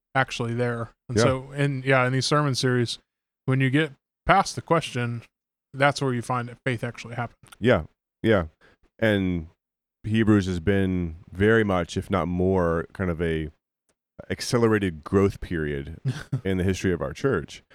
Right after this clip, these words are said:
Speaker 2: And I think sometimes when people hear us preach hard things, so, like,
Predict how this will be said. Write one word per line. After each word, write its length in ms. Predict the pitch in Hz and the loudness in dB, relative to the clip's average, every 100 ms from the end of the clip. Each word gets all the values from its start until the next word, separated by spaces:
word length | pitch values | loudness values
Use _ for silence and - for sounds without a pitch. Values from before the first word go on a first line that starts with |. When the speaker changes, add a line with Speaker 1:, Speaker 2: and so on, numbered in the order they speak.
| - - - | -20 -10 0
Speaker 2:
And 100 | 110 | 2
I 80 | 101 | 2
think 420 | - 160 175 - | 2 2 2 0
sometimes 560 | 123 107 113 104 98 | 0 2 2 2 2
when 140 | 95 92 | 0 0
people 340 | 117 110 104 | -2 0 0
hear 580 | 92 - 107 101 92 85 87 _ _ _ _ _ _ | -2 0 2 4 4 2 -2 _ _ _ _ _ _
us 240 | 95 92 - | 0 0 -2
preach 360 | - 110 95 | -4 -2 -2
hard 220 | 110 92 87 | 0 0 2
things, 400 | 127 104 90 - | 2 2 2 0
so, 140 | 101 | 0
like, 200 | 92 | 0